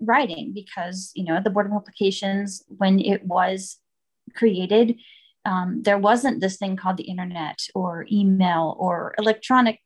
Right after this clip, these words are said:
anything media. Um, and so the awards were very, um, writing focused. And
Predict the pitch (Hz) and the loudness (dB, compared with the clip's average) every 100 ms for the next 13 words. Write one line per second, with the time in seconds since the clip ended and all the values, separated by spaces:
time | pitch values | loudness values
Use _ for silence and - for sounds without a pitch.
0 | _ - 254 254 - 185 185 180 190 190 | _ -2 0 0 -2 -6 -6 -6 -6 -6
1 | 175 170 - _ _ _ _ _ - 202 | -6 -4 -6 _ _ _ _ _ -2 0
2 | 190 185 185 _ _ _ - 214 208 - | 0 -6 -10 _ _ _ -6 -4 -4 0
3 | 226 220 220 220 - _ - 220 226 226 | 2 4 2 0 -6 _ -10 -6 -2 -2
4 | - 220 214 214 226 233 - 220 220 202 | -2 -2 -2 -2 -4 -10 -10 -4 -2 0
5 | 185 190 196 208 208 - _ _ - 196 | -2 -2 -4 -4 -8 -10 _ _ -8 -6
6 | 202 - 214 196 180 190 196 208 - 359 | -6 -8 2 2 4 0 0 -2 0 0
7 | - 196 - - - 220 208 208 | 0 -10 -12 -16 -6 -2 -2 -2